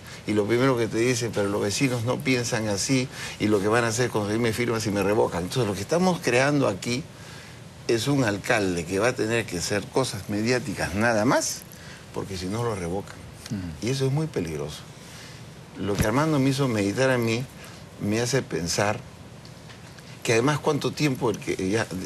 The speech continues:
Speaker 1: la revocan a Susana. ¿Cuánto tiempo va a tener un alcalde? Un año. ¿Ustedes creen que esas obras importantes que se necesitan en la ciudad, que son inversiones donde hay que combat-, eh, con-, eh,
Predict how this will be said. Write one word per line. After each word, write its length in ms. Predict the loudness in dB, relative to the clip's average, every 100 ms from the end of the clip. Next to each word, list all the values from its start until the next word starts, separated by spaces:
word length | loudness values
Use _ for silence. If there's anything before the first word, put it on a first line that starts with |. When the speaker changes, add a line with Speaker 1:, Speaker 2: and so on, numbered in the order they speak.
| -10 -2
Speaker 1:
la 140 | 0
revocan 400 | 4 4 2 0
a 40 |
Susana. 500 | 0 -2 -2 -2 -4 -16 -18 -18 -18 -18 -18 -18 -18 -18 -18 -10 -2
¿Cuánto 240 | 0 0
tiempo 240 | 0 2
va 80 | 2
a 20 | 2
tener 220 | 2 2
un 80 | 2
alcalde? 500 | 0 0 0 0 -4 -12 -18 0
Un 160 | 2
año. 240 | 2 0 -4 -12 -16 -16 -6
¿Ustedes 280 | -2 -2 0
creen 220 | 2 4
que 60 | 2
esas 240 | 0 0
obras 240 | 2 2 0
importantes 680 | 0 -2 0 0 0 -4
que 100 | -6
se 140 | -4 0
necesitan 400 | 0 0 0 0
en 60 |
la 80 | -2
ciudad, 360 | -2 2 2 2
que 100 | -2
son 180 | -2 2
inversiones 720 | 2 2 0 2 4 4 -2 -8 -10 -2
donde 220 | 0 2
hay 40 | 2
que 120 | 2
combat-, 360 | 0 -2 -4 -8 -4
eh, 180 | -2 -2
con-, 220 | -2 -2
eh, 260 | -2 -2 -4